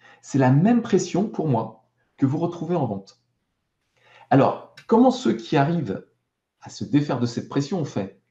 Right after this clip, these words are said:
Eh bien, justement, c'est à force d'entraînement, à force de se prendre des claques en drague, qu'ils ont accepté la, la défaite, l'échec.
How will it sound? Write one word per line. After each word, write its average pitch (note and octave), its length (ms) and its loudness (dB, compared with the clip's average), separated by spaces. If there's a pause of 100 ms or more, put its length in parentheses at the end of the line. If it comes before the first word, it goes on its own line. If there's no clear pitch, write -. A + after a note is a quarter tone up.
Eh B2 80 -2
bien, G#3 200 -2
justement, G3+ 680 -2 (220)
c'est - 460 -2 (280)
à A#2+ 140 0
force E3+ 340 -4
d'entraînement, F3+ 640 -4
à B2+ 100 -4
force C#3 280 -6
de C3 80 0
se B2+ 100 -8
prendre C3+ 220 -2
des A#2 140 -2
claques - 480 -8 (240)
en A2+ 140 -2
drague, B2+ 520 -4 (520)
qu'ils F3 220 -4
ont F#3+ 260 -4
accepté - 1080 -4 (380)
la, A#2 160 -2
la A2 260 0
défaite, C3 520 0
l'échec. - 720 -2